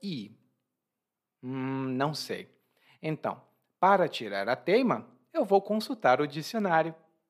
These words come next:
Se eu não sei como se escreve uma palavra, eu posso ter dúvidas.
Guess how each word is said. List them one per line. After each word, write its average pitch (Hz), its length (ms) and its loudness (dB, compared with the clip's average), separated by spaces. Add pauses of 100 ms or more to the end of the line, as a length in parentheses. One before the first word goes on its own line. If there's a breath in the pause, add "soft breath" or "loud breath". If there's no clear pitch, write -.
(1400)
Se - 200 -6
eu 302 100 4
não 339 160 2
sei 202 260 2
como 165 280 -4
se - 120 -10
escreve 127 400 0
uma 120 120 -4
palavra, 143 600 2 (180)
eu 381 100 -10
posso 143 360 0
ter 220 200 -2
dúvidas. 151 640 -4